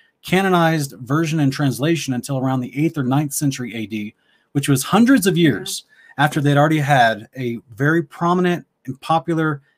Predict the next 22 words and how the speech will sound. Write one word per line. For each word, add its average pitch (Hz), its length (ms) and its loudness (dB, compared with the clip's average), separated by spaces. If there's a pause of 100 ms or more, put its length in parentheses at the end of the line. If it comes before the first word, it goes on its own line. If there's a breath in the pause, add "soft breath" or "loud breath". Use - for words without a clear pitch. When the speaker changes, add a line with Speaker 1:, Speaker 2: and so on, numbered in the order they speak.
(120)
Speaker 1:
Septuagint, 143 680 -2
which 131 140 -6
is 120 80 -6
a 120 60 -6
Greek 151 440 -2 (220)
version 151 360 2
of 127 80 2
the 123 80 0
Old 120 160 0
Testament 127 460 -6
that 117 80 -6
was 107 140 -12
passed 156 340 -2
around, 123 380 0 (500)
um, 110 380 -4 (180)
both 139 240 4
before 185 460 2
and 143 160 2
after 147 320 0
Yeshua 139 640 2
amongst 127 380 -4
believers. 127 520 -2